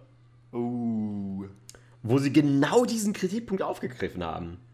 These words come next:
Speaker 2: Und du kannst
Speaker 1: Das ging aber
Speaker 2: jetzt
Speaker 1: schnell.
Speaker 2: wirklich, du kannst jetzt, ja, postwendend. Das war ja vor zwei Folgen, hab ich darüber geredet. Nee, stimmt.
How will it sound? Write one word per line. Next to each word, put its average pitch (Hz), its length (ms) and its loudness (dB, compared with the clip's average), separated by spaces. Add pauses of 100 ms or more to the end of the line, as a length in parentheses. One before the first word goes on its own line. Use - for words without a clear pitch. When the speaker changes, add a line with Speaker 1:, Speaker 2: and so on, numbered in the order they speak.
(640)
Speaker 2:
Und 117 100 2
du 120 100 -2
kannst 160 360 0
Speaker 1:
Das - 0 -
ging - 60 4
aber 110 80 0
Speaker 2:
jetzt 104 80 -6
Speaker 1:
schnell. 208 120 4
Speaker 2:
wirklich, - 340 -2 (520)
du 104 80 -2
kannst 131 240 0
jetzt, 127 160 0
ja, 240 280 -2 (920)
postwendend. 101 680 -4
Das - 140 -10
war 101 120 2
ja 110 120 2
vor 98 460 -2
zwei - 260 -4
Folgen, 95 420 -6 (200)
hab 87 80 -8
ich - 60 -14
darüber 82 260 -8
geredet. 82 240 -10
Nee, 101 340 0 (580)
stimmt. 104 380 0